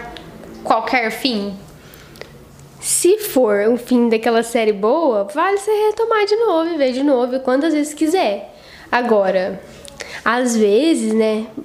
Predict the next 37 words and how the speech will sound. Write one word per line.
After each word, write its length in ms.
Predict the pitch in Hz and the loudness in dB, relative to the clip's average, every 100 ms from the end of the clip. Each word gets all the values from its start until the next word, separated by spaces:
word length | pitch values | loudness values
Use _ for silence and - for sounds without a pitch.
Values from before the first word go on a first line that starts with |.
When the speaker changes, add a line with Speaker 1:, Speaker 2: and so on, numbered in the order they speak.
| 226 | -6
Speaker 2:
falando 340 | 208 226 247 262 | -2 0 2 2
aí 160 | 254 | 2
de 80 | 240 | 2
relacionamento, 920 | 247 247 247 247 254 208 190 190 - - - - - - - - - - | 0 0 0 2 2 0 0 -2 -8 -14 -18 -20 -20 -20 -20 -20 -14 -4
é, 280 | 311 311 320 | -2 0 2
isso 200 | 320 330 | 2 2
é 40 | |
um 140 | 330 330 | 2 0
cada, 680 | 302 294 320 349 359 370 359 | 0 0 2 2 2 0 -2
casos 300 | 320 320 294 | -4 -2 0
a 100 | 330 | -2
casos, 480 | 349 415 240 220 226 | -2 -2 -2 -2 0
né? 240 | 226 226 | 0 2
A 40 | 233 | 0
gente 300 | 240 240 269 | -2 -2 0
não, 160 | 277 339 349 | 2 4 4
não 300 | 285 240 254 | 2 0 -2
pode 480 | 254 269 269 277 254 | 0 0 0 -2 0
julgar 520 | 262 226 233 214 233 | 0 2 0 2 0
o 60 | 277 | 0
relacionamento 440 | 262 262 262 240 277 | 0 0 0 0 0
do 60 | 311 | 0
outro. 400 | 156 - 208 - - - - - - | 0 -2 -6 -6 -16 -20 -20 -14 -2
Mas, 1120 | 208 208 208 208 208 208 202 196 190 - - 220 | 0 2 2 2 2 2 0 -2 -8 -10 -6 0
ai, 220 | 196 196 | 2 2
não 100 | 190 | 0
sei, 340 | - 226 196 | 0 2 2
você 160 | 190 196 | 0 -2
disse 200 | 185 190 | -2 -2
a 20 | |
pergunta 320 | 196 190 190 185 | -2 0 0 -2
difícil, 600 | - 269 226 202 226 214 | 0 2 2 -2 -4 -4
o 20 | |
que 160 | 262 | -2
que 60 | 254 | 0
você 120 | 254 | 0
acha? 420 | 202 190 202 - | 0 -2 -2 -6